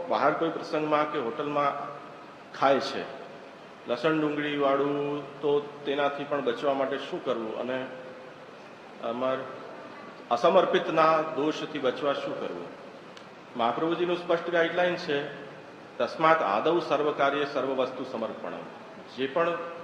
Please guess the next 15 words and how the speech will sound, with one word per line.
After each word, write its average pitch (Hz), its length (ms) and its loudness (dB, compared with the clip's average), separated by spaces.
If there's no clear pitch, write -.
કાર્ય, 131 300 6
વ્યવહાર 127 500 4
કે 139 80 0
વસ્તુ, 120 480 0
એને 151 380 0
સૌથી 160 280 -2
પહેલા 139 400 2
પ્રભુને 139 400 0
સમર્પિત 123 420 -4
કરી 120 200 -2
અને 139 140 -2
પછી 143 260 -6
ભગવત 131 360 -2
મહાપ્રસાદના 123 680 -2
રૂપમાં 110 680 -6